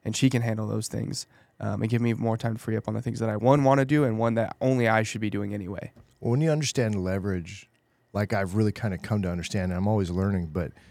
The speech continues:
Speaker 2: it's addicting because you can do
Speaker 1: <laughs>
Speaker 2: so much. You find the right people. I've got such a good crew around me. It's super empowering. I was out sick for a week. My machine ran just fine.
Speaker 1: Oh,
Speaker 2: You know,
Speaker 1: that's
Speaker 2: my
Speaker 1: nice.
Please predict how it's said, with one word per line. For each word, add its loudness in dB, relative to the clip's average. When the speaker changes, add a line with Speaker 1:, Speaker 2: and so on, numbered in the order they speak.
Speaker 2:
it's -4
addicting -6
because -2
you 2
can 0
do 0
Speaker 1:
<laughs> -4
Speaker 2:
so 0
much. -4
You -6
find 2
the 2
right 2
people. -2
I've 2
got -2
such 0
a 2
good 0
crew -2
around 0
me. 0
It's -4
super 2
empowering. -4
I 4
was 4
out -4
sick 0
for -6
a 0
week. 0
My 0
machine 2
ran 2
just 2
fine. -10
Speaker 1:
Oh, -6
Speaker 2:
You -6
know, -4
Speaker 1:
that's -2
Speaker 2:
my 6
Speaker 1:
nice. 6